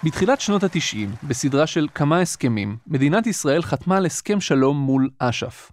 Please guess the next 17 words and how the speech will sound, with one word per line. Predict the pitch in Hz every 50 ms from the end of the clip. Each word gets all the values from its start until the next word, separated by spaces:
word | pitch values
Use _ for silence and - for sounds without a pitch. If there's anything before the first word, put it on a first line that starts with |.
| -
הארגון | - 131 131 131 131 135 127 151 196 233 247
לשחרור | 202 - - 147 139 180 165
פלסטין | - - 143 123 113 - - 247 247 247 233 - _ _ _ - _ _
שייצג | - - 165 147 - - - 160 156
את | 147 156
הפלסטינים. | 131 - 135 123 120 - - - 104 101 - 113 113 - _ _ _ - - _ -
אלה | 143 147
היו | 143 160 202 240
הסכמי | - - - - 151 156 160 160 143 -
אוסלו, | 156 147 127 - - - - - - _ _
שהמטרה | - 127 120 117 117 - 127 147 165
שלהם | - 196 180 175 170 151
הייתה | 135 - 165
לשים | 156 147 - - 180 160 151
קץ | - - 262 262 - -
לסכסוך | 214 180 - - - - - - 143 135 - -
הישראלי-פלסטיני. | 120 107 - - - 110 110 110 120 131 - 135 117 117 - - - 110 101 95